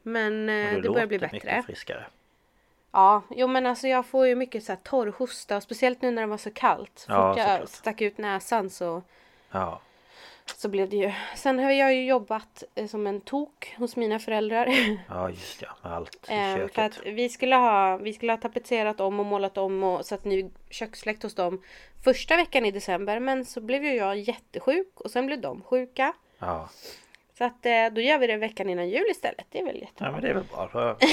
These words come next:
Speaker 1: <laughs>
Speaker 2: ute i god tid.
Speaker 1: Eh,
Speaker 2: Ja.
Speaker 1: men, eh, ja. Nej, men det är så gott som klart. Eh, ni
Speaker 2: Skönt.
Speaker 1: som kommer att fira jul får klara er utan dörrfoder bara. För det är det enda vi
Speaker 2: Ja.
Speaker 1: inte har hunnit.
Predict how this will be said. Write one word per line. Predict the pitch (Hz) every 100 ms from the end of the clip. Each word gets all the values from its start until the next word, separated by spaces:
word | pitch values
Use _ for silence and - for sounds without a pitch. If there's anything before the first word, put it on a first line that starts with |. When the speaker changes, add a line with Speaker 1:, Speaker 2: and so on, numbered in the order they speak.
| -
Speaker 1:
<laughs> | - 403
Speaker 2:
ute | - -
i |
god | 95 - -
tid. | - 92 92 - - - - - - - - - - - - 254 -
Speaker 1:
Eh, | 269 247 240 220 208 208 196 -
Speaker 2:
Ja. | 208 170
Speaker 1:
men, | 170 214
eh, | 214
ja. | 208 214 - - - - -
Nej, | 240
men | 254 254
det | 269 269 262
är |
så | 254
gott | 233 226
som | - 214
klart. | - 147 202 - -
Eh, | - 226 208 208
ni | 226 233
Speaker 2:
Skönt. | 175
Speaker 1:
som | 214 214
kommer | - 202 202
att | 202
fira | 220 208
jul | 196 180
får | 202 -
klara | - 254
er | 202 202
utan | 208 165 165
dörrfoder | 202 160 - 175 208 226 -
bara. | - -
För | - _
det | -
är |
det | 73
enda | 67 -
vi | 202
Speaker 2:
Ja. | 226
Speaker 1:
inte | 233
har | 302
hunnit. | 277 254 240 262